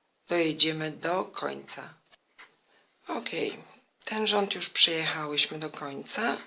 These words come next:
W tej chwili odwracamy naszą robótkę i wszystkie oczka w tym rzędzie przerabiamy na lewo,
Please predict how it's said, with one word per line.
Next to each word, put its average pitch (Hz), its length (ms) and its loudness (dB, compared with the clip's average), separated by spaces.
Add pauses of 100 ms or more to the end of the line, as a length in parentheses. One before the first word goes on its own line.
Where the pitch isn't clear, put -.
(480)
W - 60 -12
tej 226 160 4
chwili 202 340 2
odwracamy 214 640 6
naszą 165 320 4
robótkę 147 640 -6 (480)
i 190 60 0
wszystkie - 800 8
oczka 180 640 2
w - 140 -8
tym 208 420 4
rzędzie 175 640 4 (1300)
przerabiamy 202 720 10
na 196 240 6
lewo, 156 480 0